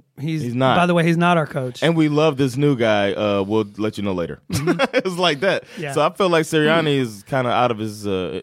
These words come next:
Speaker 2: he wasn't ready to be a head coach. And, uh, we'll see, man.
Speaker 1: Man,
Speaker 2: I always
Speaker 1: man.
Speaker 2: wish the best for these guys, but, uh, I don't know. I don't, I'm not a believer. And then he came out talking at rock, paper, scissors and all that other shit.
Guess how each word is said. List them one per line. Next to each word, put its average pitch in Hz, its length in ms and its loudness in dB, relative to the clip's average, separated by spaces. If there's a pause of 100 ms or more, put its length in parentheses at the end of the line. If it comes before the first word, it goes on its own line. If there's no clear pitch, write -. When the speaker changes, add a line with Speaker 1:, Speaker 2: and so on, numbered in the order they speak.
Speaker 2:
he 117 120 -8
wasn't 143 280 0
ready 135 200 2
to 107 80 -4
be 98 200 -2
a 101 40 -2
head 98 180 -6
coach. 98 320 -8
And, 85 300 -8
uh, 80 220 -8 (580)
we'll 226 180 0
see, 320 200 0
man. 135 340 -2 (200)
Speaker 1:
Man, 165 180 -6
Speaker 2:
I 175 60 2
always 226 240 2
Speaker 1:
man. 180 60 0
Speaker 2:
wish 202 140 0
the 170 80 -2
best 156 260 0
for 131 120 -4
these 113 140 -2
guys, 107 300 0
but, 107 280 0
uh, 95 280 0 (340)
I 123 100 0
don't 139 180 0
know. 127 120 -2
I 104 120 0
don't, 113 140 0
I'm 120 100 -4
not 120 140 -2
a 117 40 -4
believer. 110 420 -8 (160)
And 120 160 -4
then 127 120 0
he 135 60 -2
came 135 280 -2
out 120 140 0
talking 127 260 0
at 107 220 -4
rock, 117 200 2
paper, 120 220 0
scissors 120 380 -2
and 117 100 -4
all 113 120 0
that 113 100 0
other 117 160 -4
shit. - 340 -10